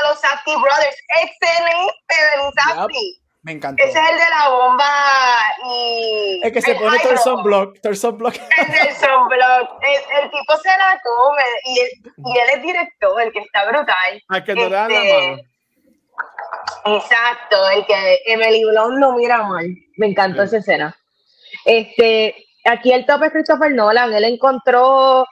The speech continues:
Speaker 1: él encontró su level up, su nivel Super Saiyajin. Yo lo que estoy es para que él siga haciendo este tipo de proyecto.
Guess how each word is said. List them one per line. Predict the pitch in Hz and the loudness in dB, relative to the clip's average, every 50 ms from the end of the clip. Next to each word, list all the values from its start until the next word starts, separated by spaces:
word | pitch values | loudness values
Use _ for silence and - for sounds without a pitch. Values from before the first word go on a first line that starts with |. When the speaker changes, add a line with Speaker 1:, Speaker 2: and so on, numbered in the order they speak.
| _ _ _ _ _ _ _ _ _ _ | _ _ _ _ _ _ _ _ _ _
Speaker 1:
él | - 226 233 247 | 2 2 4 4
encontró | 262 277 269 302 294 277 - - 269 285 285 | 2 2 0 0 0 2 2 2 2 2 2
su | 285 294 277 | 2 2 4
level | 262 262 254 240 240 233 233 | 4 4 4 4 4 4 4
up, | 269 311 339 330 - - | 4 4 2 -2 -4 -12
su | _ - - 262 254 247 | _ -6 -2 0 2 2
nivel | 240 233 226 220 214 220 220 | 2 2 2 2 2 0 0
Super | 214 - 247 208 247 240 | 0 -2 0 0 0 0
Saiyajin. | 240 254 233 226 226 226 220 214 214 233 269 302 320 339 339 330 - _ _ _ _ - | 0 0 0 2 2 2 2 0 0 -2 -2 -2 -2 -2 -4 -6 -8 _ _ _ _ -4
Yo | 208 214 208 | -2 0 0
lo | 202 220 226 | 2 2 0
que | 240 | 0
estoy | 247 247 - 277 262 | -2 0 0 0 0
es | 269 | 0
para | 269 285 277 240 | 0 -2 0 0
que | 240 233 | 0 -2
él | 262 254 | -2 -4
siga | - _ - 247 240 247 262 277 277 269 269 262 - - - _ _ _ _ _ _ _ _ _ _ | -8 _ -6 -2 0 2 4 4 2 2 0 -2 -4 -6 -12 _ _ _ _ _ _ _ _ _ _
haciendo | - 160 - - - 226 220 214 220 233 247 247 | -10 -10 -10 -8 -4 0 0 2 2 2 2 2
este | 240 - - 233 | 2 2 0 0
tipo | 190 214 214 208 208 226 226 226 | 0 0 0 2 4 4 4 4
de | 208 196 220 233 247 240 - - _ _ - | 2 2 2 2 2 0 -2 -8 _ _ -2
proyecto. | - - - - 214 214 214 214 208 202 196 185 165 180 190 196 202 202 190 175 - _ _ - | 0 0 0 0 0 2 2 2 2 2 0 -2 0 0 0 2 2 2 0 -2 -6 _ _ -8